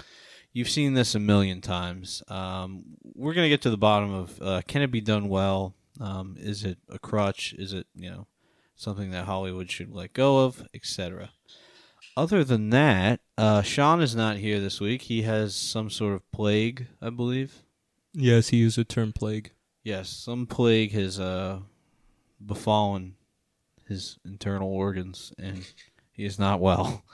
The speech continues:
Speaker 1: Uh, so he couldn't make it this week. Um, yeah. Let's get into it. Uh, how was your week, Steve?
Speaker 2: That's a great question, Thomas. Uh,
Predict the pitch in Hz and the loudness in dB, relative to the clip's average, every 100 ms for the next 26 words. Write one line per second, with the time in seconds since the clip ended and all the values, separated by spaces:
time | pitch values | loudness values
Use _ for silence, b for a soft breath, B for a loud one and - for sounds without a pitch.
0 | B B B B 113 - 107 107 104 117 | B B B B -10 -2 0 2 2 2
1 | 120 120 120 107 101 98 98 95 - 113 | 2 2 2 2 0 0 -2 -4 -2 -2
2 | 180 - _ - 104 101 98 95 95 92 | -2 -8 _ -6 -2 2 2 0 -2 -10
3 | 98 _ _ _ _ _ _ 95 135 180 | -18 _ _ _ _ _ _ -4 -4 -4
4 | _ _ _ _ _ _ _ _ - B | _ _ _ _ _ _ _ _ -12 B
5 | B B B _ 113 - 113 110 143 101 | B B B _ -14 0 2 2 4 4
6 | 90 98 95 95 117 165 151 123 98 - | 2 0 0 0 2 2 2 0 -2 -6
7 | - - 110 _ _ _ _ _ _ _ | -12 -12 -12 _ _ _ _ _ _ _
8 | _ _ _ _ B B B B B _ | _ _ _ _ B B B B B _
9 | 190 - 117 98 101 98 - 95 95 95 | 0 6 6 6 2 0 -2 -6 -4 -4
10 | 98 - 101 95 | -4 -2 -2 -2